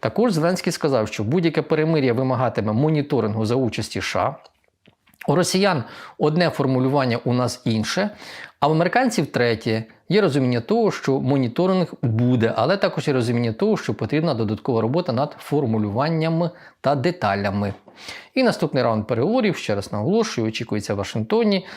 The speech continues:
Там будуть говорити в тому числі і про післявоєнне планування та економічні питання. Тому що для Америки дуже важливо долучитися і очолити процес відновлення України, тому що тут будуть великі гроші.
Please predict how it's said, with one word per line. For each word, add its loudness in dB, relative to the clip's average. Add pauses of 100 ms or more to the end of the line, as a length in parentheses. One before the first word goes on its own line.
(140)
Там 0
будуть 0
говорити 0
в -4
тому -4
числі -2
і -2
про -2
післявоєнне 0
планування 0
та -2
економічні -4
питання. -6
Тому -2
що -6
для 0
Америки 0 (420)
дуже 2
важливо 2
долучитися -2
і -2
очолити 0
процес -2
відновлення -2
України, -4
тому -4
що -4
тут -2
будуть -2
великі -4
гроші. -2